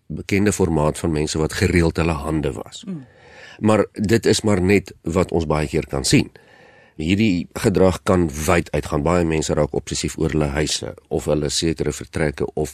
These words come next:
Speaker 1: sekere artikels
Speaker 2: Mm.
Speaker 1: of omgewing waarin hulle is. Die derde komponent van obsessief-kompulsiewe verstoring het te doen met die versameling, vergadering. In Engels praat ons van hoarding.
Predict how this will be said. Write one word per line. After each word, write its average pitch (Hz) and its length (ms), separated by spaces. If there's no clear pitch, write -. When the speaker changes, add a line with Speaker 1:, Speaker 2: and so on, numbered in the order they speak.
Speaker 1:
sekere 76 760
artikels - 920
Speaker 2:
Mm. 156 380
Speaker 1:
of 80 120
omgewing 87 640
waarin 64 280
hulle 60 220
is. - 200
Die 113 140
derde 101 380
komponent 82 600
van 80 180
obsessief-kompulsiewe 80 1080
verstoring 71 560
het - 140
te 107 120
doen 101 180
met 104 120
die 92 100
versameling, 85 640
vergadering. 98 920
In 80 120
Engels 92 240
praat 90 240
ons 87 140
van 82 160
hoarding. 76 720